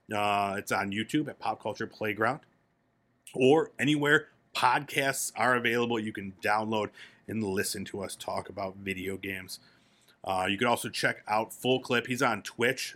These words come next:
as Full Clip underscore F L, and he's on YouTube. Game Facts, G A M E F A X. Go check it out. And, uh, you know, lots of fun videos. You can watch him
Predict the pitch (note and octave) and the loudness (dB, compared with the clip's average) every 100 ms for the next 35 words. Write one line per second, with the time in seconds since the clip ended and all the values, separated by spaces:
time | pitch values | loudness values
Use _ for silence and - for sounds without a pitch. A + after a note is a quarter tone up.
0 | - G#2 G2 - B2 A2+ - A#2+ - - | -6 -6 -6 -2 -2 -2 -2 -2 -2 -4
1 | A2+ A2+ G#2+ - A2 G#2+ G#2+ - G#2 G#2+ | -2 -2 -4 -4 2 2 2 -2 0 0
2 | - G#2 G2+ G2 - _ _ - G2+ B2+ | -2 -2 0 -2 -6 _ _ -12 -6 -6
3 | C3 D#3 E3 D3+ F3+ - B2 F2 - _ | -4 -4 -4 -4 -4 0 0 -2 -10 _
4 | _ _ _ _ _ - D3+ F3 - F#2+ | _ _ _ _ _ -2 0 -2 -2 -2
5 | F#2+ - - - - - - - - - | -2 -4 -8 -2 0 -2 -4 -10 -16 -4
6 | C3 A2+ G2+ G#2 G#2 G2 - A#2 B2 - | 0 0 0 -4 -4 -8 -2 2 2 0
7 | - _ _ _ _ _ A2 A#2+ B2+ B2+ | -18 _ _ _ _ _ 2 4 4 2
8 | - _ _ _ A#2+ A2+ - - - - | -2 _ _ _ 2 2 0 -6 -2 0
9 | - - _ _ _ _ _ _ _ _ | -2 -4 _ _ _ _ _ _ _ _
10 | _ _ _ _ _ _ _ _ _ - | _ _ _ _ _ _ _ _ _ -2
11 | G#2 G#2 - - - G#2+ G#2+ F#2+ F2+ F#2 | 0 -2 -6 -6 -2 -2 -2 -4 -6 -8
12 | _ _ _ _ _ G2+ G2 G2 G#2 G#2+ | _ _ _ _ _ -6 -6 -4 -4 -4
13 | A2 B2+ D3+ D3 F#2+ G#2 - - G#2+ G#2 | -6 -8 -8 -10 -8 -8 -8 -12 -10 -8
14 | G#2+ A2 A2 - - F#2+ F#2 - F#2 | -8 -6 -8 -10 -12 -8 -8 -8 -12